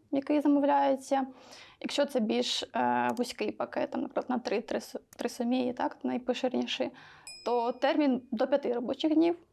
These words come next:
Якщо це більш розширений аналіз, то, е, до чотирнадцяти робочих днів.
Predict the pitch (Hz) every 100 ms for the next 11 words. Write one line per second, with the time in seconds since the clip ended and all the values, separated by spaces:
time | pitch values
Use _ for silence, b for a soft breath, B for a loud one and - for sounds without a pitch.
0 | B B B B - 220 - 269 - 247
1 | 196 233 220 - 381 453 427 415 320 320
2 | 302 285 - - 254 311 - 226 220 226
3 | 220 - 233 262 - 220 240 - 233 -
4 | -